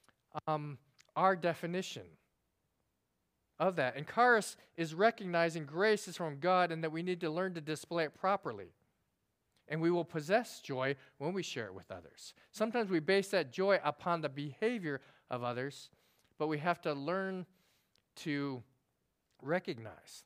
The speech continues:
that God is still working in some people's lives.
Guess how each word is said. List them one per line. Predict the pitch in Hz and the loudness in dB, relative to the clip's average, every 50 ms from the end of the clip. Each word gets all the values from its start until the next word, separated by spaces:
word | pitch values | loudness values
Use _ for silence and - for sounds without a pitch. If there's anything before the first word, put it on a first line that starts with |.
| _ | _
that | - 131 | -12 -6
God | 135 147 165 180 | -2 0 0 0
is | 180 165 | 0 -2
still | - - 196 175 156 | -2 -2 -2 -2 0
working | 151 170 185 180 - 180 156 | 2 0 0 0 -2 -8 -10
in | 147 147 143 | -8 -10 -10
some | - - 170 165 | -6 -4 -4 -4
people's | 156 165 160 139 - 131 113 120 | -2 -4 -4 -4 -4 -8 -8 -6
lives. | 120 127 139 127 92 80 - - - - - - | -4 -2 -2 -2 -4 -6 -12 -18 -18 -18 -18 -20